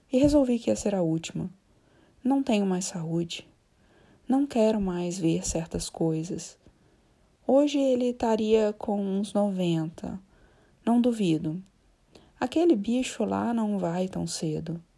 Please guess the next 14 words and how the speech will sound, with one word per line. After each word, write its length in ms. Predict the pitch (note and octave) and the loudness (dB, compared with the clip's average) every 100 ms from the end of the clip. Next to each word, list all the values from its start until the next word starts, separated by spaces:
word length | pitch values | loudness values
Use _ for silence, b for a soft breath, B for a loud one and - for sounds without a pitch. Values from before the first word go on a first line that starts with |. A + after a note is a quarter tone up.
| b b b b b b b | b b b b b b b
Onde 220 | B3 C#4+ | -2 0
a 40 | E4 | 0
senhora 380 | - C#4 A3+ A3 | 2 2 4 4
viu 180 | G#3+ | 4
ele 200 | F#3+ F3+ | 4 2
pela 240 | F3+ F#3 E3+ | 0 -2 0
última 340 | E3+ - E3+ | -2 0 -2
vez? 420 | E3+ D#3 - - - b b b b b b b - | 0 -4 -6 -12 -18 b b b b b b b -4
Aqui 240 | B3 B3+ | -2 2
atrás, 540 | D4 D4 G#3 G3+ A3 | 2 4 2 2 0
no 80 | G#3+ | 0
Morro 240 | F#3+ F#3 G3 | 0 2 0
do 100 | F#3+ | -2
Freitas. 680 | - E3+ E3 E3+ D#3+ - | 0 0 -2 -6 -10 -10